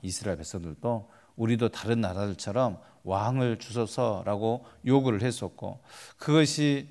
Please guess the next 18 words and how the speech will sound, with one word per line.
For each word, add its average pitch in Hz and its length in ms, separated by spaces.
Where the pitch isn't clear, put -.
하나님이 120 840
생각하기엔, 113 640
하나님이 113 600
받으시기에는, 98 800
예, 76 140
"저들이 98 600
나를 95 260
왕으로 90 460
여기지 90 280
않냐고 87 680
나를 82 300
버렸다"라고 87 880
이렇게, 117 420
예, 85 360
말씀하셨습니다, 101 840
사무엘에게. 110 680
그럼에도 143 420
불구하고 123 720